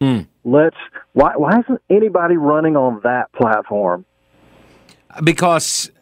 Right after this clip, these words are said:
Speaker 1: well, I just gave you the, the, the stats, right? The eighty percent of Democrats and, like,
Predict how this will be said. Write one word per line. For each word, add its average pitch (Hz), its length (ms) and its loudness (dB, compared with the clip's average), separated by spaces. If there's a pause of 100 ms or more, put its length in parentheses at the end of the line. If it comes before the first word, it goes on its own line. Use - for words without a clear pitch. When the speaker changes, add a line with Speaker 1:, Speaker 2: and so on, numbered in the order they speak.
(240)
Speaker 1:
well, 160 200 0
I 175 120 2
just 139 260 -4
gave 160 200 2
you 165 80 2
the, 139 120 -2 (240)
the, 135 400 2
the 131 100 -4
stats, 175 540 -2
right? 156 240 -2
The 139 220 -6
eighty 156 220 0
percent 160 500 -2
of 127 140 -4
Democrats 165 680 -2
and, 123 420 -2
like, 120 200 -2